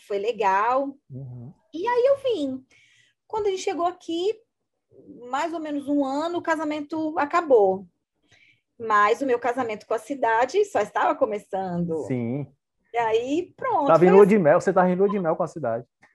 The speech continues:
Speaker 1: Exatamente. E aí, pronto, fui ficando, fui ficando. Aí foi muito bom, porque em João Pessoa, a minha família vinha me visitar com mais
Speaker 2: Uhum.
Speaker 1: frequência.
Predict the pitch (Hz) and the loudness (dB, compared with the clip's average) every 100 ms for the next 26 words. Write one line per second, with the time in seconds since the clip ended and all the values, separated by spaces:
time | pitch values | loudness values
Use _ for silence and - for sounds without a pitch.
0 | - 247 233 233 320 403 262 220 220 - | -4 -4 -2 -4 -2 -6 -6 -8 -8 -4
1 | 339 415 - 508 381 311 294 285 339 294 | -2 0 -2 -2 0 0 -2 -8 -8 -6
2 | 370 - 330 330 339 320 320 - 320 - | -6 -4 -4 -2 -4 -4 -10 -10 -12 -2
3 | 294 302 302 - 262 254 349 349 302 240 | 0 0 0 0 2 4 4 2 0 0
4 | 240 240 185 190 180 175 190 - 220 214 | -2 -6 -4 -2 -2 -6 -10 -8 -8 -6
5 | 220 208 202 - 262 262 208 - _ - | -6 -6 -6 0 4 4 2 -8 _ -20
6 | _ - 226 240 277 254 262 311 294 247 | _ -8 -4 -4 -2 0 2 4 4 2
7 | 233 220 - 202 202 202 196 208 208 202 | -4 -6 -8 -8 -8 -8 -2 -4 -4 -8
8 | 185 - 262 254 254 226 214 214 - - | -6 0 0 0 -2 0 -2 -6 -10 -10